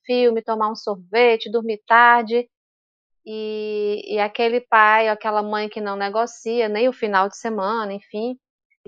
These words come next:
passa uma ordem, né? "Você tem que dormir agora." E é até irracional você querer que aquela criança diga, "Tudo bem, mamãezinha do meu coração, eu estava querendo ver um filme, tomar um sorvete,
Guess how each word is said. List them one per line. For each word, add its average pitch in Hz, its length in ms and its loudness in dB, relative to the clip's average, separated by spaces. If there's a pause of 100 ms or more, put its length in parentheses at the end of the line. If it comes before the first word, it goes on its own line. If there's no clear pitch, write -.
(180)
passa 240 300 2
uma 277 200 6
ordem, 185 360 0
né? 202 160 -4
"Você 240 220 -6
tem 277 180 0
que 285 120 -4
dormir 262 340 2
agora." 196 720 2 (220)
E 220 120 -4
é 220 100 2
até 254 240 2
irracional 302 680 0
você 254 300 -4
querer 269 420 2
que 285 80 -6
aquela 233 340 -2
criança 214 540 -6
diga, 214 340 -6
"Tudo 339 320 -6
bem, 330 220 2
mamãezinha 302 520 -4
do 294 120 -6
meu 294 180 -4
coração, 277 640 -2
eu 262 160 -2
estava 453 300 -4
querendo 381 260 -2
ver 285 160 0
um 254 100 -4
filme, 262 340 -6
tomar 254 240 0
um 254 60 -4
sorvete, 226 760 -2